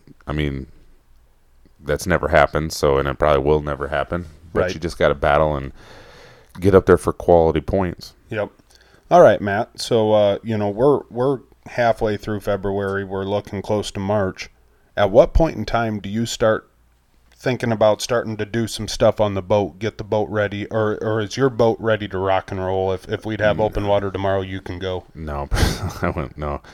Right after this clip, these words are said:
Speaker 1: I'm not that organized and
Speaker 2: No?
Speaker 1: prepared. Um, I started thinking about it.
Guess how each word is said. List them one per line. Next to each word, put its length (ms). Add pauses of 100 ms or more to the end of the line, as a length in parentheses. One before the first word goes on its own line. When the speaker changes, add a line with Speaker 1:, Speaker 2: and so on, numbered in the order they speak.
(140)
Speaker 1:
I'm 120
not 180
that 160
organized 720 (140)
and 120
Speaker 2:
No? 220 (100)
Speaker 1:
prepared. 460 (520)
Um, 520 (1000)
I 100
started 260
thinking 300
about 300
it. 160